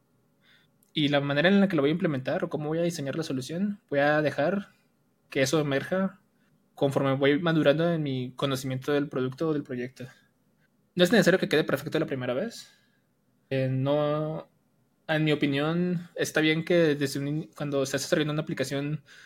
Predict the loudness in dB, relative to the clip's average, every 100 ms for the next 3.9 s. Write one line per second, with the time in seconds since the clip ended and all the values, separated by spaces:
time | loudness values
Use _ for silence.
0 | -20 _ -8 0 2 4 2 2 0 0
1 | 0 0 0 0 0 -2 -4 -6 -6 -6
2 | -2 -2 -2 -2 0 0 0 -2 -4 -6
3 | -4 -2 0 -2 -4 -2 0 0 -4